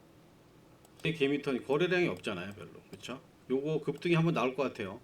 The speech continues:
급등 나오고 다시 시작할 것 같으니까 지에스티 너무 걱정 마십시오, 여러분.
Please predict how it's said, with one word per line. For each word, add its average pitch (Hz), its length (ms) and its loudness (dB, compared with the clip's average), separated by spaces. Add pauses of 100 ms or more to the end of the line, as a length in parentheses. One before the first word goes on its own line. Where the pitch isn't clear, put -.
(420)
급등 139 260 -2
나오고 113 240 -2
다시 117 280 -6
시작할 123 280 -4
것 107 120 -4
같으니까 98 560 -6
지에스티 104 580 -6 (1300)
너무 101 220 -8
걱정 101 300 -4
마십시오, 85 360 -10
여러분. 92 320 -14